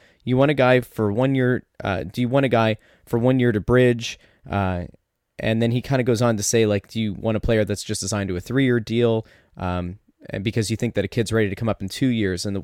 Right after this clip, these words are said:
the way that he kept mentioning the years and the way that he kinda circled back around to the salary cap certainly makes me think that in, in the case of a Karlsson,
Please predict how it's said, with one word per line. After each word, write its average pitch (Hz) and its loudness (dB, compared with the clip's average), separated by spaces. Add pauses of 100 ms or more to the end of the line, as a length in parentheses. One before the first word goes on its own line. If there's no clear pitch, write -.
the 139 -2
way 156 4
that 240 -4
he 147 -4
kept 139 -2
mentioning 120 -2
the 104 -4
years 175 -2
and 110 -4
the 113 0
way 123 2
that 107 -2
he 107 -6
kinda 120 -4 (160)
circled 160 0
back 131 2
around 110 0
to 107 -2
the 98 -4
salary 98 -2
cap - -6 (840)
certainly 247 0
makes 156 0
me 135 2
think 123 -4
that 110 2
in, 107 -4 (100)
in 135 -2
the 127 -2
case - -2
of 170 -8
a 98 -8
Karlsson, 120 -2